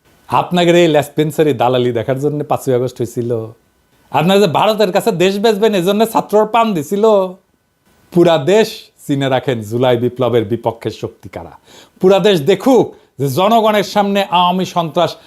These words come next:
আর গণহত্যাকে ফিরে আনতে কারা কাজ করতেছে।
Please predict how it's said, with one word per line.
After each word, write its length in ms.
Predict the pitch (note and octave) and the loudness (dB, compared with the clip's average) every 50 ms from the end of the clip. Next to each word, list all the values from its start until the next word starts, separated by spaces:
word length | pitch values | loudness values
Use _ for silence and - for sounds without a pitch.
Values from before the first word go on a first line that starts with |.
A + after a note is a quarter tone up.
| _ _ - | _ _ -2
আর 140 | C#3 D3+ | 0 0
গণহত্যাকে 680 | D3 C3 E3 F#3+ G3+ F#3+ G3 G3 G3+ - G#3+ F#3 G#3+ F#3+ | 2 2 2 2 4 2 2 2 0 -2 -2 -2 -2 -4
ফিরে 280 | - - A3 A3 G#3+ | -2 -2 0 2 4
আনতে 360 | F#3+ F3+ F3 E3 C#3 F3+ D3 - - - _ - | 4 2 2 0 0 0 0 -2 -4 -10 _ -2
কারা 160 | F3+ F#3+ G3+ | 0 0 0
কাজ 280 | - - G3+ F#3 - - | 0 0 0 0 -2 -2
করতেছে। 580 | - F3 - - D3+ B2 - - A#2+ F#2+ F2 | -4 -4 -2 -2 -4 -4 -4 -6 -8 -8 -8